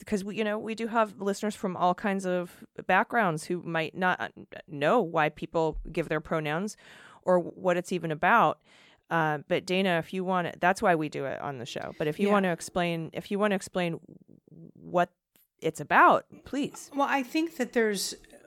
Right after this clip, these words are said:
Speaker 2: wh-, where I'm coming from is this, is that I think, you know, no one has a problem with the she and the him. That, that doesn't seem to have a problem with anyone. You know, you're,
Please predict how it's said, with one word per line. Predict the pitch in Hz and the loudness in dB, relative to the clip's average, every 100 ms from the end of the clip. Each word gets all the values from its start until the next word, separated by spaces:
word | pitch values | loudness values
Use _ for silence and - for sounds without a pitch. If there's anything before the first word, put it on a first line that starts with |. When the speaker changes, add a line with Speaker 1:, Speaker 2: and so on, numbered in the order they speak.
| - | -12
Speaker 2:
wh-, | 240 247 | -4 -2
where | 247 247 | 0 2
I'm | 254 254 | 2 -2
coming | 262 247 | 0 -2
from | 190 208 196 | 0 -2 -2
is | 196 | -2
this, | 196 | -4
is | 190 185 | -4 -2
that | 185 | -2
I | |
think, | 185 214 196 220 | -2 -4 -8 -6
you | |
know, | 202 196 | -4 -2
no | 208 | -2
one | 240 | -2
has | 233 214 | -2 -4
a | - | -6
problem | 190 175 185 | -4 -2 -2
with | 180 175 | -4 -6
the | |
she | 185 - 196 185 | -6 -4 -2 0
and | 180 | -2
the | 160 | -4
him. | - 156 147 165 _ _ | -10 -10 -12 -16 _ _
That, | 202 214 | -6 0
that | 226 | -2
doesn't | 226 208 202 | 0 -4 -4
seem | 196 190 | -4 -4
to | |
have | 180 | -4
a | 170 | -6
problem | - 160 170 165 | -4 -4 -4 -8
with | 156 175 | -10 -12
anyone. | 165 165 175 - | -12 -12 -12 -10
You | 185 | -8
know, | 180 180 | -6 -6
you're, | 180 180 | -8 -8